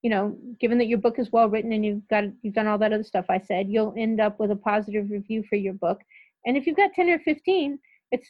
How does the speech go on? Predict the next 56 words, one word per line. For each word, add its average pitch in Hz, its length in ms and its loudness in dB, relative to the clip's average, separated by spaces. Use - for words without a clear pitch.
you 277 80 0
know, 240 120 4
what's 262 300 0
the 311 100 -2
chance 294 340 -2
that 226 80 -8
you're 233 180 0
gonna 247 200 2
end 233 280 2
up 240 160 0
getting 233 240 2
a 202 60 -2
flurry 240 440 4
of 196 220 0
fifty 277 340 -4
thousand 208 560 0
<laughs> 453 240 0
bad 254 200 0
reviews 254 440 2
after 277 320 0
that? - 180 -4
So - 60 -14
you 277 80 2
don't 294 140 2
need 294 140 2
a 254 40 2
million 247 340 2
of 180 140 -2
them. 202 200 -2
Five 214 200 0
to 226 60 -10
ten 254 200 -2
is 214 240 -4
more 214 300 0
than 220 120 -4
sufficient. 240 480 -2
Um, 208 360 0
you're 240 120 0
really 294 180 6
just 262 160 -4
trying 214 200 0
to 214 40 0
make 226 280 0
it 190 200 -2
so 220 140 0
that 196 160 0
when 202 100 -2
people 214 320 -4
first 233 240 0
look 220 140 0
at 214 80 -6
your 202 160 0
book, 202 320 2
you 233 100 -2
don't 214 200 -2
have 208 260 -2